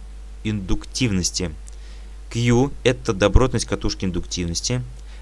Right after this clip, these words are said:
равняется X L — это у нас отношение индукционного сопротивления катушки, делённое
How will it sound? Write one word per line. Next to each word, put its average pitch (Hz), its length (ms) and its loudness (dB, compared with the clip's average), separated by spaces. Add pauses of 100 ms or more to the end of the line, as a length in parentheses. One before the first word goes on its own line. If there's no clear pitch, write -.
(100)
равняется 98 840 2 (240)
X - 340 -2 (120)
L — 104 300 4 (360)
это 110 240 0
у 104 40 0
нас 101 340 0 (100)
отношение 101 800 0
индукционного 101 1300 0 (480)
сопротивления 92 640 -2
катушки, 92 540 -4
делённое 117 600 2